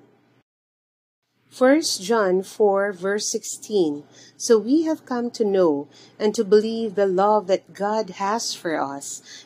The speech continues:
God is love, and whoever abides in love abides in God,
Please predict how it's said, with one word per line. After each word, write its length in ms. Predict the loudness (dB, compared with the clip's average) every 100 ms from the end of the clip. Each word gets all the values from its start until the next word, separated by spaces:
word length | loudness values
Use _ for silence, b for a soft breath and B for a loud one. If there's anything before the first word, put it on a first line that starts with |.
| -18
God 400 | -2 2 2 0
is 300 | -2 -4 -4
love, 380 | -2 0 0 -6 -14 B B B
and 140 | 0
whoever 680 | 2 2 2 0 2 -2 -2
abides 720 | -4 -4 -2 0 0 -4 -2
in 220 | 2 2
love 340 | 2 0 -2 -4
abides 640 | -6 -2 -2 0 -2 -4
in 180 | -2 -2
God, 340 | -2 -4 -6